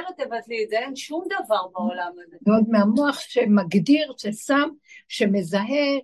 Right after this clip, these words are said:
Speaker 2: שנותן שם, וככה הסיפור מספר לנו, ואז אלה רעים ואלה
Speaker 1: לא, אז אין, הוא ממש חתך לי את זה, והוא חתך לי את זה, כאילו, אין
Speaker 2: אתם
Speaker 1: את
Speaker 2: יודעים
Speaker 1: זה.
Speaker 2: משהו, נכון שאנחנו עבדנו, איך לחתוך את הרע, ואיך לחתוך את הטוב שבחוץ וכל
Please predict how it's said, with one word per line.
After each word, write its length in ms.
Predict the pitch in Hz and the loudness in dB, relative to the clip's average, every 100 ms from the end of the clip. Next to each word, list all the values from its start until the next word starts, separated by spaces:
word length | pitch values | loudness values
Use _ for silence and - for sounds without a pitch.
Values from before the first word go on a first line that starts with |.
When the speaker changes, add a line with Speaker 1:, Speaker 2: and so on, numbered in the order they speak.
| _ _ _ | _ _ _
Speaker 2:
שנותן 800 | - 208 190 185 202 - 240 208 | -10 -6 -6 -6 -8 -6 -4 -4
שם, 540 | - - 311 302 285 277 - - - | -4 -2 0 2 0 -2 -10 -20 -8
וככה 340 | 214 294 - 247 | -4 -4 -4 -6
הסיפור 440 | 214 226 262 233 | -4 -4 -2 -2
מספר 460 | 208 208 202 269 330 | -2 -4 -2 0 0
לנו, 240 | 277 277 | -4 -4
ואז 280 | 202 202 202 320 | -2 -4 -4 -4
אלה 240 | 277 254 185 | 0 0 0
רעים 340 | 202 262 285 | -4 -4 -4
ואלה 200 | - 233 285 _ _ _ _ _ _ _ _ _ | -4 -6 -8 _ _ _ _ _ _ _ _ _
Speaker 1:
לא, 80 | 214 226 | -10 -8
אז 140 | 214 - | -8 -8
אין, 180 | - 311 302 | -4 -2 -2
הוא 120 | 220 - 240 | -10 -10 -4
ממש 320 | 240 285 311 | -2 -2 -4
חתך 320 | 262 269 285 | -8 -10 -8
לי 160 | 247 233 | -8 -10
את 100 | 175 | -2
זה, 80 | 247 339 | 2 2
והוא 200 | 330 294 | 0 -10
חתך 320 | 254 254 285 277 | -10 -8 -8 -6
לי 160 | 254 | -10
את 60 | 220 | -10
זה, 80 | 208 | -12
כאילו, 220 | 226 214 - _ - | -8 -6 -8 _ -6
אין 120 | - | 0
Speaker 2:
אתם 100 | 214 | 4
Speaker 1:
את 40 | 202 | 4
Speaker 2:
יודעים 180 | 226 214 | 4 2
Speaker 1:
זה. 100 | 202 | 2
Speaker 2:
משהו, 180 | - | 2
נכון 300 | 190 190 226 | 0 0 0
שאנחנו 440 | 220 226 196 - 190 | 0 2 0 0 -2
עבדנו, 600 | 180 196 208 190 175 175 190 - _ 294 - _ - | 0 0 -2 -2 -4 -4 -6 -8 _ -18 -18 _ -8
איך 120 | 233 233 | -8 -4
לחתוך 500 | 202 190 - 208 - | -6 -4 -6 -6 -6
את 160 | 220 | -8
הרע, 420 | 180 147 170 170 175 165 | -10 -10 -8 -8 -10 -8
ואיך 140 | 170 - | -10 -8
לחתוך 320 | 190 - 180 | -12 -8 -8
את 60 | - | -8
הטוב 300 | 185 - 180 | -8 -6 -6
שבחוץ 580 | - 180 160 - 190 185 | -6 -8 -6 -4 -4 -4
וכל 220 | - 196 | -4 -2